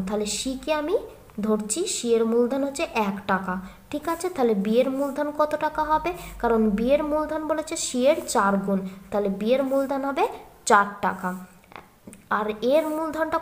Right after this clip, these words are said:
কত বলেছে? না, বি এর দ্বিগুণ বলেছে আমাকে। ঠিক আছে, বি এর মূলধন এখানে কত পেলাম? চার টাকা। তাহলে এর মূলধন কত হবে? না, চার দুগুণে আট, কারণ দ্বিগুণ বলেছে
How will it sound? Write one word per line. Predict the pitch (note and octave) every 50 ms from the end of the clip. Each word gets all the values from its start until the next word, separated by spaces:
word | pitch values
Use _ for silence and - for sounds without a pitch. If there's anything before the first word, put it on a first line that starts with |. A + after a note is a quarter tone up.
| E4
কত | D#4+ D#4+ E4 D#4+ D4+
বলেছে? | D#4+ D#4+ E4 D#4+ - F4+ F#4 F#4 - A#3+
না, | A3+ A3 G#3+ G3 G3
বি | A3+ B3+ D4 E4
এর | F4 E4+ A#3+ G#3+
দ্বিগুণ | A#3+ A3 G#3+ A3+ A3 G#3 G3+
বলেছে | G3+ G3 G3 G3 G3 G3 F#3+
আমাকে। | F#3+ F#3 F#3 F#3+ F#3 -
ঠিক | C#4+ D4 G#4+ A4+
আছে, | - - G#3+ - - - - - - G3
বি | G3+ B3 C4+
এর | C#4+ D4+ D4
মূলধন | D4 D#4 D4+ C#4+ D#4 D#4+ D#4+ D#4
এখানে | D#4 D#4+ D#4+ D#4 D#4 D#4
কত | D4+ D#4 D#4 D#4
পেলাম? | - D#4 D#4 E4 D#4+ D#4 -
চার | D#4 D4+ D#4+ - -
টাকা। | E4 D#4+ D#4+ F4 F#4 F4+ - - - -
তাহলে | A3+ G#3+ G#3+ - - - B3
এর | C#4+ D#4 D4+
মূলধন | D4 D#4 D#4 D4+ D#4 D#4+ D#4 D#4 -
কত | D#4 D#4 - D#4+ D#4
হবে? | E4 D#4+ F4 F4+ D#4+
না, | C4 B3 B3+ - -
চার | A3+ G#3+ B3 C4+ B3+ A3+
দুগুণে | A#3 A3+ - A#3+ C4 C#4 - - G3+ G3
আট, | F#3+ F#3+ F#3+ - -
কারণ | G#3 G#3 G#3+ G#3+ G#3 G#3+ - - - - - G#3+ G3
দ্বিগুণ | A#3 C#4+ A#3+ C#4+ D#4 D#4 D#4 D#4
বলেছে | D#4+ D#4+ D#4+ D#4+ E4+